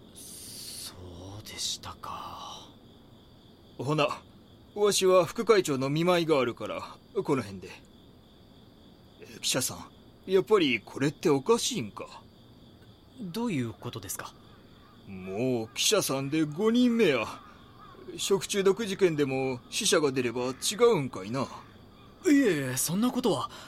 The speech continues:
Speaker 1: 僕はただ、食中毒が発生した経緯を調べているだけなんで。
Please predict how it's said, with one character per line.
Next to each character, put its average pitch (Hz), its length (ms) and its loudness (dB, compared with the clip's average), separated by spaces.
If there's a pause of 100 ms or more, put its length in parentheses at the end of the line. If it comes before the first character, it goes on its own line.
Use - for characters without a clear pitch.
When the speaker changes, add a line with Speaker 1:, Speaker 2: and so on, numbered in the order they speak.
(460)
Speaker 1:
僕 247 220 2
は 151 140 4
た 170 100 -2
だ、 139 220 2 (240)
食 - 220 -2
中 247 140 2
毒 175 200 -2
が 123 160 2
発 - 180 -4
生 175 160 -2
し - 80 0
た 185 140 0
経 202 180 -2
緯 160 80 2
を 110 140 -4
調 151 300 0
べ 220 100 -2
て 135 80 -2
い 117 80 -2
る 104 100 -8
だ - 140 -10
け 147 100 -8
な 156 80 -4
ん 131 60 -8
で。 117 100 -6